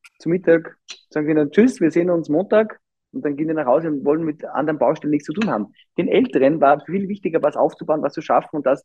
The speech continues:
teilweise um jeden Preis. Und da, daher kommt auch dieser, dieser, äh, wie soll man sagen, also aus dieser Ecke kommt die Hilfe, die wir dann auch bekommen haben, wo die dann gesagt haben, „Hey, ich kann da nicht zuschauen, das ist doch nicht okay.“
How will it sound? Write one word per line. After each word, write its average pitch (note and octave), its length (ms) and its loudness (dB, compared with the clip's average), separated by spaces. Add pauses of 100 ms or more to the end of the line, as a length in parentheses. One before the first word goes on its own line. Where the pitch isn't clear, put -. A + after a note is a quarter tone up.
(120)
teilweise C#3+ 340 0
um C3 60 -6
jeden C3 200 -4
Preis. G2 360 -4 (460)
Und B2 160 -6 (120)
da, - 140 -4
daher C#3+ 240 0
kommt C#3+ 220 2
auch - 160 2
dieser, C3+ 340 2 (400)
dieser, B2+ 520 2 (840)
äh, G2+ 520 -6 (1040)
wie C#3+ 180 2
soll D3+ 80 6
man C3+ 140 6
sagen, B2+ 340 2 (760)
also D3+ 160 6
aus - 100 4
dieser F#3 180 6
Ecke F3 260 4
kommt D3+ 260 -2
die D#3 80 2
Hilfe, F3 340 2
die C#3+ 120 2
wir C#3 60 0
dann C3+ 120 0
auch B2 140 2
bekommen A#2+ 440 -6
haben, F2 340 -10
wo A#2 60 -4
die A2+ 100 -6
dann A#2 120 -4
gesagt B2 200 -6
haben, A#2 100 -8
„Hey, B2 200 4
ich A#2 220 -10
kann A2+ 160 0
da A2 60 2
nicht G#2+ 180 0
zuschauen, A2 380 2
das F#2 140 -16
ist - 160 -14
doch G#2 120 -16
nicht F#2+ 120 -4
okay.“ F2 300 -4